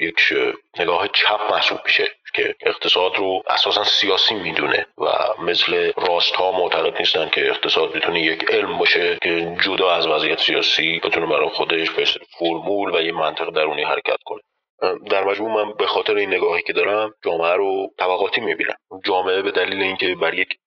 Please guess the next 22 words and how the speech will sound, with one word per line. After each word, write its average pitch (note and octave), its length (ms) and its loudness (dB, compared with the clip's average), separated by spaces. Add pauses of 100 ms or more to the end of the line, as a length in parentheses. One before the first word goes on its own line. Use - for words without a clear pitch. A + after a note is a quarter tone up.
(240)
هستهٔ G2+ 400 0
سختی - 360 0
استوار D#2 440 -2
شده C#2+ 500 -2
که C#2 60 -6
اون B1+ 180 -2
هستهٔ - 320 0
سخت - 380 -2
کار، F2+ 500 -2
محصول D#2+ 580 -2
اون E2+ 140 -2
کار D#2+ 260 0
یعنی D2 260 -2
کالاست، - 600 0 (120)
بنابراین F#2+ 380 2
هر A2+ 140 2
کسی A2+ 260 0
نسبت G#2+ 560 0
به G#2 140 0 (200)
جایگاهی G2 720 0
که D#2+ 80 0
در C#3+ 220 0